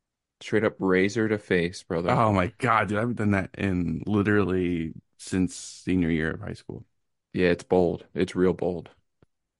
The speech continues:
Speaker 2: Um, I did, like, trim it down during covid
Speaker 1: Mm-hmm.
Speaker 2: as much as I possibly could, and it looked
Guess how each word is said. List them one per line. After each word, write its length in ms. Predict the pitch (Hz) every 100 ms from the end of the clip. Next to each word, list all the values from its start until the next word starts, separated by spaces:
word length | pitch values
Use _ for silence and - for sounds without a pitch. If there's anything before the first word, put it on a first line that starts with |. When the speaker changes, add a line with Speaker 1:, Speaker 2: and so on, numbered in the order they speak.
| -
Speaker 2:
Um, 480 | 139 143 135 131 - _ _ _ _ _ _ _ _ _ -
I 120 | 131
did, 240 | 131 160 139
like, 260 | 120 113 _ _ _ _ _
trim 220 | - 139
it 100 | 120
down 480 | - 104 104 117 120
during 200 | 117 101
covid 460 | 101 101 107 117 127 - _ _
Speaker 1:
Mm-hmm. 220 | 104 110 98 - _ _
Speaker 2:
as 160 | - 98
much 200 | 98 95
as 100 | 98
I 100 | 98
possibly 440 | 90 90 95 90 92
could, 340 | 87 92 - -
and 100 | 107
it 60 | 101
looked 400 | 104 - -